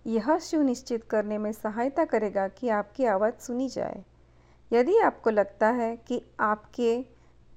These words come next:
या आपके बच्चे के साथ कुछ अनुचित हो रहा है, तो स्कूल को बताना महत्वपूर्ण है। व्यावसायिकता, प्रोफेशनलिज्म। दुभाषिया को हमेशा पेशेवर व्यवहार करना चाहिए। उसे बैठक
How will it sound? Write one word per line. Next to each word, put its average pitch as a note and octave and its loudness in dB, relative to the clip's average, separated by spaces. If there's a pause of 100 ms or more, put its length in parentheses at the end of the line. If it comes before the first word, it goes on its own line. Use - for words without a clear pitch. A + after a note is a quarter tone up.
(180)
या B3 2
आपके B3+ 0
बच्चे G#3 -4
के G#3+ -6
साथ G#3+ 0 (260)
कुछ D#4+ -6
अनुचित D4 -2
हो G3+ -2
रहा G3+ 0
है, C4 -4
तो C4 -4
स्कूल B3 -4
को D#4 -2
बताना B3+ -2
महत्वपूर्ण C4+ -4
है। G3 -10 (1500)
व्यावसायिकता, G#3+ -2 (580)
प्रोफेशनलिज्म। G3 -4 (640)
दुभाषिया B3 2
को G4 0
हमेशा A#3 -2
पेशेवर D4 0
व्यवहार A3 2
करना F#3 -4
चाहिए। F#3+ -8 (760)
उसे E4+ -2
बैठक B3 2